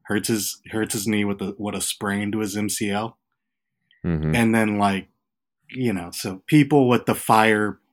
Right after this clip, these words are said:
Speaker 1: Bob stuff need to chill, 'cause it's, you know, not saying it's all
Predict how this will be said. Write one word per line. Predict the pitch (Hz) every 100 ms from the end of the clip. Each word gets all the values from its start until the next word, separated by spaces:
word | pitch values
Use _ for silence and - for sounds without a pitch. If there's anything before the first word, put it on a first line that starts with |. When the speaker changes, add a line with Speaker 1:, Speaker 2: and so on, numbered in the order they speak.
| _
Speaker 1:
Bob | 110 104 107 98 _ _ _ _ -
stuff | - - 107 98 -
need | 98 95
to |
chill, | 85 - 90 90
'cause | - 104
it's, | 98 95 - - - _ _ _ - - _ _ _ _ _
you | 123
know, | 101 92
not | 87 107 120 127
saying | 139 123
it's | 117 -
all | 117 113 110 113